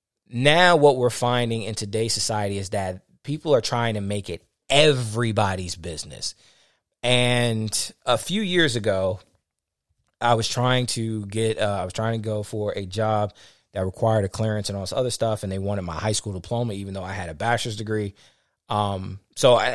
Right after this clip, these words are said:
and because I've moved so many times, I've lost track of my high school diploma. So I had to go back to my high school and get a copy of my diploma.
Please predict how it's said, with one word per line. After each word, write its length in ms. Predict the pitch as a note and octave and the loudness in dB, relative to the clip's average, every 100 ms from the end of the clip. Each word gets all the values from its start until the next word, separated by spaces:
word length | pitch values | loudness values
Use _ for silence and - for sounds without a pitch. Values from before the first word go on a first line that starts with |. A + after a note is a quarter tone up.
| - | 0
and 340 | B2 A2+ G#2+ | 0 0 -4
because 320 | A2+ D#3 D3+ | 0 6 6
I've 180 | C3 B2+ | 8 4
moved 300 | B2+ C3 B2 | 4 2 2
so 100 | - | 0
many 180 | A#2 A2 | 0 -2
times, 280 | A2 G#2 G2 | -2 -2 -2
I've 120 | G2 | -2
lost 280 | G#2+ G2 - | -2 -2 -4
track 200 | F#2 F2+ | -6 -4
of 60 | |
my 200 | F#2+ E2+ | -6 -6
high 140 | D#2+ F2+ | -8 -8
school 160 | - | -8
diploma. 440 | - - D3+ F2+ - _ _ _ _ | -6 0 0 0 -8 _ _ _ _
So 280 | - E3 C#3+ | 2 8 8
I 100 | A2+ | 6
had 200 | B2+ A#2 | 2 0
to 420 | - A2+ A2 G#2+ | -2 -4 -4 -6
go 240 | G2+ A2+ A2 | -4 0 2
back 240 | G#2+ G#2 | 2 0
to 80 | - | -4
my 120 | G2 | -4
high 160 | F#2 F2+ | -4 -6
school 360 | - F#2 F#2 - | -6 -6 -8 -8
and 320 | F#2+ F#2+ F2 | -8 -10 -6
get 600 | A2+ A#2+ G#2 - - - - | 0 0 0 -4 -6 -10 -10
a 160 | G#2 G2 | -8 -8
copy 560 | - C3 C3 A#2 G2 | -4 0 -2 -2 -6
of 320 | G2+ G2+ F#2 | -2 -4 -4
my 180 | G2+ F2+ | -10 -10
diploma. 460 | E2+ - G3 G#2+ | -6 0 0 0